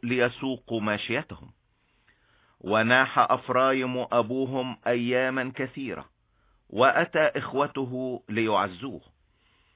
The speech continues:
ودخل على امرأته فحبلت وولدت ابنا، فدعا اسمه بريعة، لأن بلية كانت في بيته. وبنته شيرة، وقد بنت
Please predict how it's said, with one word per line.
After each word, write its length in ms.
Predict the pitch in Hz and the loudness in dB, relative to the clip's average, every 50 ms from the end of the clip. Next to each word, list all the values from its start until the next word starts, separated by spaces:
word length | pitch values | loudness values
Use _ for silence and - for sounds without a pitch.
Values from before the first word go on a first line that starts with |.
| _ _ _ _ _ _ | _ _ _ _ _ _
ودخل 580 | - 101 117 127 123 165 180 - 185 165 165 | 4 4 4 6 6 2 2 2 0 2 4
على 280 | 160 151 143 156 160 160 | 6 6 6 6 4 2
امرأته 720 | 151 143 139 135 127 - 160 165 - 139 131 131 131 123 - | 2 4 2 2 2 0 -2 -6 -6 -10 -8 -8 -8 -6 -4
فحبلت 640 | 117 110 - - 147 139 120 104 98 92 87 80 - _ _ _ _ _ | -6 -6 -4 -2 -2 -2 -2 -2 -4 -4 -4 -8 -8 _ _ _ _ _
وولدت 760 | 92 98 104 104 107 123 143 156 151 135 110 117 113 113 - | -4 -2 0 2 2 2 4 4 4 2 2 0 -2 -2 -2
ابنا، 400 | 147 135 123 143 143 147 151 170 190 _ _ _ _ _ _ _ _ _ _ _ | -6 -6 -6 -10 -10 -10 -10 -12 -18 _ _ _ _ _ _ _ _ _ _ _
فدعا 460 | - - 127 135 127 160 170 156 147 | -6 -2 -2 2 4 4 4 6 4
اسمه 480 | 147 - - 143 139 143 131 123 117 107 | 2 0 -6 -4 -4 -4 -2 -2 -4 0
بريعة، 560 | 95 113 113 113 127 143 151 135 117 143 165 - _ _ _ _ _ _ _ - | 2 2 2 4 2 0 -2 -2 -2 -4 -8 -12 _ _ _ _ _ _ _ -4
لأن 540 | 92 117 131 - - 160 165 160 151 139 123 | 0 0 0 2 2 0 0 0 -2 -2 0
بلية 800 | 117 131 131 135 147 143 135 131 127 123 123 - 120 120 120 117 - | 0 0 0 0 -2 -2 0 0 -2 -2 -2 -4 -4 -4 -4 -8 -4
كانت 440 | - 120 117 117 110 110 104 - - | -2 0 0 0 0 -4 -8 -8 -10
في 180 | - 101 92 | -8 -8 -6
بيته. 400 | 90 127 135 127 - - - - _ _ _ _ _ _ _ _ _ _ _ _ _ _ _ _ _ _ _ _ | -6 -6 -8 -8 -14 -20 -20 -20 _ _ _ _ _ _ _ _ _ _ _ _ _ _ _ _ _ _ _ _
وبنته 760 | - 104 127 131 120 160 156 151 - - 175 175 175 151 147 | 0 2 2 4 4 2 0 -2 -2 -2 -2 -2 0 -2 -2
شيرة، 500 | - - - 160 156 123 98 73 - _ _ _ _ _ _ _ _ _ _ _ _ _ | -4 -6 -6 -6 -6 -4 -6 -6 -8 _ _ _ _ _ _ _ _ _ _ _ _ _
وقد 500 | - 92 107 120 120 - - 131 117 107 | -2 2 2 2 4 4 2 2 2 4
بنت 340 | 101 160 165 160 143 123 - | 4 4 4 4 2 -4 -6